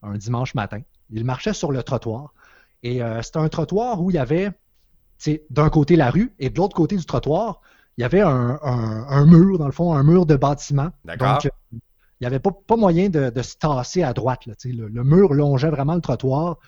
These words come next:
Speaker 1: Donc, euh, c'était un peu étroit, là. C'était, c'était, il n'y avait pas d'échappatoire. Et il y a eu, euh, une femme suicidaire en voiture qui a décidé de, en fait,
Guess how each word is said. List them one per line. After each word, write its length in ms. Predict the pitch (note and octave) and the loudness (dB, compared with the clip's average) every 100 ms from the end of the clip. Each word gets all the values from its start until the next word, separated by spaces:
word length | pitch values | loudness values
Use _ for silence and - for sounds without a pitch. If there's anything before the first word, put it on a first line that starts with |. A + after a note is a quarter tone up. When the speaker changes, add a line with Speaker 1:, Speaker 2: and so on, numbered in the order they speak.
| _ _ _ _ | _ _ _ _
Speaker 1:
Donc, 200 | A2 A2 | -8 -6
euh, 60 | B2 | -6
c'était 140 | - | -4
un 140 | C3 A#2+ | -2 0
peu 200 | G3 E3+ | 2 2
étroit, 380 | B2 A#2+ B2+ G#2+ | 2 -4 -6 -8
là. 100 | G#2 | -16
C'était, 320 | - G#2+ G2+ | -20 -20 -20
c'était, 200 | - _ _ _ - | -20 _ _ _ -16
il 40 | |
n'y 60 | C#3 | -10
avait 120 | C3 | -4
pas 120 | A3+ | -2
d'échappatoire. 800 | D#3+ D3 E3 C#3 C3+ D3 F#3 F#3+ _ _ _ _ _ _ _ _ | 0 0 -2 -4 -2 -2 -2 -6 _ _ _ _ _ _ _ _
Et 400 | F#3 G#3+ A#3 A#3+ _ _ _ _ _ - | 2 4 2 -2 _ _ _ _ _ -6
il 120 | C3+ | 2
y 60 | D3+ | 4
a 40 | |
eu, 340 | D#3+ G3 G3 | 6 6 6
euh, 340 | D#3 C3 B2 D#3+ - | 4 4 0 -4 -2
une 260 | C#3+ C3+ | 0 0
femme 300 | - E3+ F#3+ | 0 -4 -4
suicidaire 880 | D#3+ - G#3+ F#3 C#3 C3+ F3+ E3+ - _ _ | -6 -4 -4 -2 -2 -2 -6 -10 -16 _ _
en 160 | C#3+ G3 | -4 -2
voiture 640 | E3+ C#3+ - E3 F#3+ - _ _ _ _ _ | -2 -2 0 -2 -2 -8 _ _ _ _ _
qui 260 | - C#3+ D#3 | -10 -2 0
a 180 | F#3+ E3+ | 0 0
décidé 640 | D#3 - C#3+ C3 E3 F#3+ | -2 -4 -4 2 2 2
de, 460 | C3+ C3 A#2+ A#2+ A#2+ | -2 -2 -2 -2 -4
en 100 | A#2 | -4
fait, 280 | F3 F#3 | -6 -8